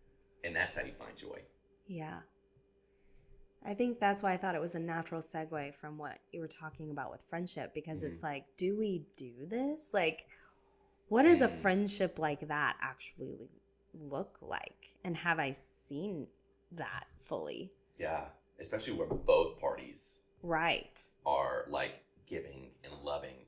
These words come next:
Speaker 1: with that mentality. And we're humans, right? So, like, I imagine there's different seasons where different people take on sort of
Speaker 2: Sure.
Speaker 1: uh, have more to give,
Speaker 2: Yeah,
Speaker 1: right?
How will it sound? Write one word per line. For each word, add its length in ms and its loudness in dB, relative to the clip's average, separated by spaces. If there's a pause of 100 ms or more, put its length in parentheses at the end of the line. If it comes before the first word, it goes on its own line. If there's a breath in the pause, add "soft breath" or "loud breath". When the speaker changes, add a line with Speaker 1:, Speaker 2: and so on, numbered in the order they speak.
Speaker 1:
with 160 -10
that 220 -4
mentality. 420 -10
And 80 -4
we're 80 -2
humans, 440 -8
right? 180 2
So, 220 -2
like, 240 -4 (320 soft breath)
I 40 -8
imagine 300 -4
there's 180 -14
different 260 -12
seasons 360 -16
where 120 -10
different 340 -16
people 240 -20
take 280 -20
on 160 -12
sort 180 -6
of 120 -10 (120)
Speaker 2:
Sure. 280 -4 (360)
Speaker 1:
uh, 220 0 (320)
have 200 -8
more 180 -4
to 60 -8
give, 340 -8 (160)
Speaker 2:
Yeah, 120 6
Speaker 1:
right? 100 -4